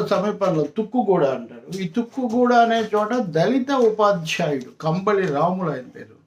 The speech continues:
ఆయన మీద వీళ్ళు దౌర్జన్యం చేసి క్షమాపణలు చెప్పించడమే కాకుండా మోకాళ్ళతో కూర్చోబెట్టి శిక్షించారు, లేకపోతే అవమానించారు. ఎందుకు ఆయన చేసిన మహాపాపం అంటే,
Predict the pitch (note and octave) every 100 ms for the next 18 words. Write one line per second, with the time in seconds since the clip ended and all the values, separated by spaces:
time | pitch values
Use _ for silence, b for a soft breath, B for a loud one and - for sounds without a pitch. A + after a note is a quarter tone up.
0 | _ _ _ _ _ _ _ _ - B3
1 | C#4 D4 D4 D4 C#4 C4+ G#3 D3+ F3 F#3+
2 | C#4 C#4 B3+ G3+ F3 D#3 D#3 F3+ C4+ C#4+
3 | _ _ _ _ _ _ _ _ - F3+
4 | F#3+ C4+ C#4 C4+ C4 B3 A3+ G#3 A3 A3
5 | G#3+ G3+ G3 F3+ E3 F3 G#3+ G#3 G3+ A#3+
6 | - C4+ B3 A#3 A3 G3+ - _ _ _
7 | _ _ _ _ _ _ _ - A3 B3+
8 | B3+ G#3+ G3+ G3+ G3+ A#3 - _ _ _
9 | _ _ _ _ _ _ - D#3+ - G3
10 | D#3 C3 G2+ - _ _ _ _ _ _
11 | _ D3 D#3+ C3+ D#3 F3+ F#3 E3 B2 -
12 | G#2+ - _ _ _ _ _ _ _ F#3
13 | B3 C#4 D4 C4+ B3+ A3+ A3 G#3+ A3 G#3+
14 | F#3+ F#3+ F3+ F3 D#3+ D#3 D#3+